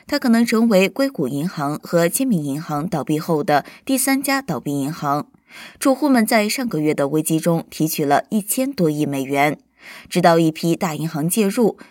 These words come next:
存入了三百亿美元的未受保护款之后，它才得以止血。第一共和银行的问题与硅谷银行类似，就是绝大多数存款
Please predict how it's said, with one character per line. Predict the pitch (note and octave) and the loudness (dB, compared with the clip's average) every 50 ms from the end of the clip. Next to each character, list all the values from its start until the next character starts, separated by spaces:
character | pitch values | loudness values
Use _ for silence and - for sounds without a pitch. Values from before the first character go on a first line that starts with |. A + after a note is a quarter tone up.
| _ | _
存 | - - A3+ A3+ | 0 2 4 4
入 | A#3+ C4+ B3+ | 4 4 2
了 | A3 F#3+ F3 - | 2 2 2 0
三 | - - C4+ C#4 C#4+ | 0 -2 -2 -2 -2
百 | - E3+ D3+ | -4 -6 -6
亿 | - - - E3+ D#3+ - | -6 -4 -2 -2 -2 0
美 | - D#3 C#3 | -2 -4 -2
元 | B2 C#3+ C#3 C3+ | -2 -4 -4 -2
的 | - D#3+ D3+ - - - | 0 0 0 0 0 0
未 | F3+ F3 E3 | 0 2 2
受 | D#3 - F3+ D#3 C#3 | 2 2 0 0 0
保 | - D3 G#2+ | -2 -6 -8
护 | - - A#3+ | -8 -8 -8
款 | A#3+ - E3+ C3+ | -6 -6 -6 -6
之 | C3+ - D#3 D#3 | -6 -6 -8 -6
后， | - - D#3 C#3 - - - - - - - - | -2 0 0 0 0 -4 -12 -20 -20 -20 -12 -6
它 | - D4 | -4 -2
才 | C#4 C4+ B3+ B3 | 0 0 0 0
得 | B3+ F3+ G3 | 2 0 0
以 | A3+ G#3+ D#3 | 2 0 0
止 | - - - - F#3+ | -2 -2 -4 -4 -4
血。 | - - - E3 C3+ F#2+ - - _ _ _ _ _ _ _ _ _ - - - - _ | -2 -2 0 0 0 0 -2 -6 _ _ _ _ _ _ _ _ _ -20 -20 -20 -12 _
第 | - D4 D4 D4 D4 | 0 2 4 4 2
一 | D4+ | 2
共 | D4 - C#4 A3+ | 0 0 -2 0
和 | F#3 E3+ E3+ | 0 0 0
银 | E3 D#3 D#3 | 0 0 -2
行 | E3+ - D#3 | -4 -6 -6
的 | D3+ D#3+ | -4 -4
问 | D#3+ E3+ E3 D3+ | -2 -2 -2 -2
题 | D3+ - - D3+ D#3 - - | -4 -4 -2 -2 -2 -2 0
与 | D#3+ D#3+ D#3+ | 0 0 0
硅 | D#3 D#3 F#3+ F#3+ | 2 2 0 0
谷 | F#3 - D3+ | 0 -2 -4
银 | C#3 C3+ C#3+ | -6 -6 -6
行 | D#3+ D3 C#3 D3 | -6 -6 -6 -4
类 | E3+ G#3 G3 G3 | -2 -2 -2 -2
似， | - - - A#3+ G3 - - _ _ _ - - - - - - | -2 -2 0 0 0 0 -2 _ _ _ -20 -20 -20 -18 -8 -2
就 | - D#4 | 0 0
是 | C#4+ - C#4+ C4+ | 2 2 0 0
绝 | A#3+ - B3 | 0 0 -2
大 | B3 C#4 B3+ | -2 -4 -4
多 | A#3 A#3+ A#3 A#3+ | -4 -4 -4 -2
数 | - G3 | -2 -2
存 | E3+ - - C#3+ D#3 F3+ | -2 -2 -2 -4 -4 -4
款 | - F#3+ D#3+ C#3 B2+ | -2 0 0 0 0